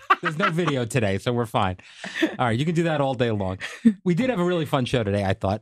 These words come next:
Uh, it was Sonny's birthday, and the birthday shows are always a good time. You, unfortunately, have a birthday over one of our breaks always, so we have to wait a little bit to get to you, but, um, we'll have, we'll do, we'll do right by you. Did you, uh, enjoy the, the performances today? You're a fan of hip-hop, right? Or you're a newcomer to hip-,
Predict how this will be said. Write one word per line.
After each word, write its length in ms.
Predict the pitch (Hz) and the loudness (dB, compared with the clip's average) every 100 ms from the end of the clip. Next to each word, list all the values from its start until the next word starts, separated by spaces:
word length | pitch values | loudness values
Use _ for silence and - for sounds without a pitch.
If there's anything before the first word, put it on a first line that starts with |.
| - | 0
Uh, 260 | 107 101 117 | 0 2 0
it 20 | |
was 160 | 113 - | -2 0
Sonny's 300 | 123 131 113 | 0 0 0
birthday, 520 | 117 110 101 101 127 | 0 0 0 0 2
and 120 | 117 | 2
the 40 | |
birthday 300 | 107 135 127 | 2 2 0
shows 320 | 113 120 107 104 | 0 0 0 0
are 80 | |
always 220 | 101 101 98 | 2 0 -2
a 40 | |
good 200 | 104 87 | -4 -4
time. 280 | 104 95 110 | -2 0 0
You, 280 | 120 147 156 | 0 0 -2
unfortunately, 680 | 127 - 127 113 123 113 | -2 0 -2 -2 -2 0
have 160 | 107 101 | 0 0
a 60 | |
birthday 340 | 92 113 113 107 | 0 0 0 -2
over 240 | 107 107 | 0 0
one 160 | 98 104 | 0 0
of 100 | 92 | 0
our 120 | 87 | -4
breaks 480 | 95 110 85 - - | 0 0 0 -6 -6
always, 360 | 104 90 85 | 0 0 0
so 160 | - 95 98 | 0 -2 2
we 80 | |
have 160 | 104 - | 2 0
to 80 | 87 | -2
wait 220 | 104 95 | 2 2
a 40 | |
little 200 | 90 90 | 2 0
bit 200 | 85 90 - | 0 -2 0
to 60 | |
get 200 | 92 87 | 0 0
to 100 | 92 | 0
you, 200 | 87 90 | 0 0
but, 300 | 101 92 85 98 | 2 0 0 -2
um, 300 | 87 90 107 | 0 -2 -2
we'll 160 | 101 | -2
have, 200 | 95 101 | -2 -2
we'll 120 | 135 104 | -4 -2
do, 240 | 113 95 | -2 -2
we'll 180 | 151 139 | -4 -2
do 140 | 127 117 | 0 0
right 240 | 113 104 | 0 0
by 180 | 104 95 | -2 0
you. 200 | 104 123 - - - - | 0 -2 -8 -20 -12 -6
Did 140 | 120 | 0
you, 200 | 147 151 | 0 0
uh, 100 | 147 | 0
enjoy 360 | 143 135 151 147 | 0 0 0 0
the, 320 | 143 139 131 | 0 0 -2
the 120 | 127 | -2
performances 560 | 113 117 143 156 160 160 | -4 -2 0 0 -2 -2
today? 140 | 185 | -2
You're 160 | 165 190 | 0 -2
a 40 | |
fan 220 | - 220 196 | -2 0 0
of 40 | |
hip-hop, 360 | 277 - 98 - | -2 -2 -2 0
right? 180 | 135 156 | 0 2
Or 200 | 131 131 | 0 0
you're 300 | 127 135 120 | -2 0 2
a 60 | |
newcomer 480 | 123 139 - 113 98 | 2 0 -2 0 0
to 60 | 92 | 0
hip-, 180 | 113 | -2